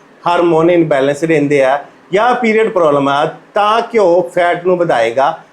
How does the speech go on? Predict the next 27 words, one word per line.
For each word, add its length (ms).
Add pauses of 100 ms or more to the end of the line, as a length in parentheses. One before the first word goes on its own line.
(160)
ਅਤੇ 180
ਹਾਰਮੋਨ 460
ਨੂੰ 120
ਸਹੀ 240
ਰੱਖੇਗਾ। 420
ਨੰਬਰ 340
ਪੰਜ, 380 (340)
ਅਗਰ 240
ਤੁਹਾਡਾ 340
ਨੱਕ 380
ਬੰਦ 300
ਰਹਿੰਦਾ 340
ਹੈ 360 (120)
ਅਤੇ 180
ਸਾਈਨਸ 400
ਦੀ 100
ਪ੍ਰੋਬਲਮ 380
ਹੈ 240 (280)
ਤਾਂ 240 (140)
ਗਰਮ 340
ਘਿਓ 180
ਦੀਆਂ 200
ਬੂੰਦਾਂ 440
ਨੱਕ 320
ਵਿੱਚ 240
ਪਾਉਣ 320
ਨਾਲ 280